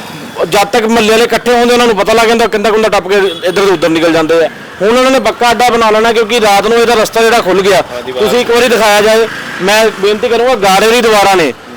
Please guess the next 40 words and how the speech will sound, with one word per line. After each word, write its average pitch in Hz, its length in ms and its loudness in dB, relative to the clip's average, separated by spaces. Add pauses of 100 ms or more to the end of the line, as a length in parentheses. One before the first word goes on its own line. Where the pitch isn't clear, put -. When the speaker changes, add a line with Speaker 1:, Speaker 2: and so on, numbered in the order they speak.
(100)
Speaker 1:
ਤੁਸੀਂ 233 240 0
ਇੱਕ 240 380 -2
ਹੱਥ 220 280 2
ਮਾਰੋਗੇ 240 360 2
ਤਾਂ 226 220 0
ਡਿੱਗ 196 200 2
ਜਾਣਗੇ, 165 320 0
ਕਿਉਂਕਿ 214 220 0
ਇਹ 285 80 2 (280)
ਗਿ-, 170 220 -2
ਗਿੱਲੀ 185 300 0
ਮਿੱਟੀ 233 260 0
ਹੋ 208 120 2
ਚੁੱਕੀ 185 240 -4
ਹੋਈ, 247 100 2
ਕੱਚੀ 233 280 -2
ਮਿੱਟੀ 208 260 -2
ਹੋ 175 120 0
ਚੁੱਕੀ 156 260 -6
ਹੋਈ 147 240 0
ਹੈ। 120 80 -2 (440)
ਕਿਸੇ 226 200 0
ਟਾਈਮ 247 240 2
ਤੇ, 269 80 2
ਭਲੇ 220 260 0 (140)
ਟਾਈਮ 226 220 2
ਤੇ 233 100 0
ਬਹੁਤ 208 260 0
ਸਟਰੋਂਗ 202 400 0
ਸੀਗੀ, 190 260 -2
but 226 240 0
ਹੁਣ 208 200 0
ਜਿਹੜੀ 220 280 0
ਹੈ 226 100 2
ਬਹੁਤ 208 280 0
ਕੱਚੀ 214 320 -4
ਹੋ 185 100 0
ਚੁੱਕੀ 185 280 -6
ਹੋਈ 190 220 0
ਹੈ। 240 120 0